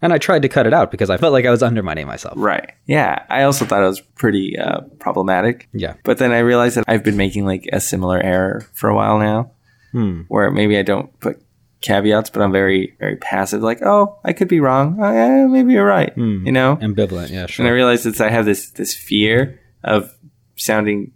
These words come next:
Speaker 2: too certain about anything at all. And I haven't been able to reconcile it.
Speaker 1: Reconcile it?
Speaker 2: That, you know, I don't know. I always really struggle with pronouncing that word.
Speaker 1: <laughs> Okay.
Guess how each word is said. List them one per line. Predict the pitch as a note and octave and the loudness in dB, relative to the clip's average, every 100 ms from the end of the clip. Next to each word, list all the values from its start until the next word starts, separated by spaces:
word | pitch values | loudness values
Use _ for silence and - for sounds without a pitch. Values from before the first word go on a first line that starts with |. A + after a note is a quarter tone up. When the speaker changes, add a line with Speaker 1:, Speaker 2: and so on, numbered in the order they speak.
| - | -8
Speaker 2:
too | - A2+ | 0 0
certain | - A2+ A#2+ A#2 | 2 2 2 0
about | A2+ A#2 - - | 0 -2 -2 -2
anything | A2+ B2+ B2+ B2+ | 0 0 0 0
at | A#2+ | 0
all. | B2 D3 - - | 2 0 -2 -2
And | A2 | 0
I | G#2+ | 0
haven't | A2 B2+ B2 - | 0 0 0 0
been | A#2 | 0
able | A2+ A2 A2+ | 2 2 0
to | - G#2 | 0 -8
reconcile | G2+ G#2+ G2+ G#2 G#2 - - - G#2 G#2+ A2+ A2+ | -4 -4 -4 -6 -8 -10 -8 -2 -2 0 -2 -2
it. | A#2 - | -4 -4
Speaker 1:
Reconcile | F#2+ - C3+ D#3 F#3 B3+ | -8 -4 -4 -2 -4 -6
it? | C#4 - | -10 -6
Speaker 2:
That, | C#3+ C#3+ _ - | -4 -4 _ -2
you | D3+ | 0
know, | F#3 - | 2 0
I | C3 C#3 | -4 -4
don't | F3 | -4
know. | F3 F#3 - | -2 -6 -8
I | C3 - | -10 -8
always | C3 D3 E3 - - _ - | -4 -4 -4 -8 -20 _ -8
really | - - - - | -4 -4 -6 -10
struggle | - - A1 A1+ - | -16 -4 -2 -2 -6
with | - | -8
pronouncing | - G#2+ - - | -10 -8 -8 -12
that | A2+ - _ | -14 -14 _
word. | A#2+ - - - | -14 -14 -14 -20
Speaker 1:
<laughs> | _ _ _ _ - - E5 - _ - | _ _ _ _ -20 -18 -18 -20 _ -6
Okay. | B2 - G#2+ | -6 -4 -6